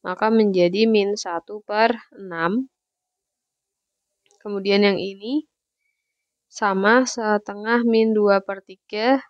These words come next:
kita jadikan enam. Enam bagi dua, tiga. Tiga kali satu, tiga. Min enam bagi tiga, dua. Dua kali min dua, min empat. Berarti jadi plus empat ya. Tujuh per enam.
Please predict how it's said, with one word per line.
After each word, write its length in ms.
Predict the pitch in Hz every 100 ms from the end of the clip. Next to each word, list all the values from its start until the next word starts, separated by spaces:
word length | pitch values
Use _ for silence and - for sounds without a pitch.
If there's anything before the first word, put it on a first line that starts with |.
| _
kita 160 | 226 214
jadikan 400 | 202 196 190 185
enam. 400 | 185 196 262 262 _ -
Enam 160 | 220
bagi 240 | 214 202 196
dua, 160 | 196
tiga. 400 | 196 196 220 233
Tiga 240 | 226 208 202
kali 160 | 196
satu, 320 | 196 185 208 214
tiga. 400 | 208 - 214 247 269 _ _ _ _ _ _
Min 320 | - 247 220 -
enam 320 | 202 208 208
bagi 160 | 202
tiga, 320 | 196 196 - 196
dua. 400 | 190 196 226 233
Dua 240 | - 208 214
kali 320 | 214 202 202
min 160 | 196 196
dua, 480 | 190 196 220 226 - _ _ _
min 400 | 208 208 208 208
empat. 480 | - 190 185 - - - -
Berarti 160 | 180
jadi 240 | 202 196 185
plus 240 | 196 -
empat 140 | 202 208
ya. 180 | 175 180 - _ _ _ _ _ -
Tujuh 320 | 190 202 202
per 480 | 202 202 208 214 -
enam. 320 | 196 175 170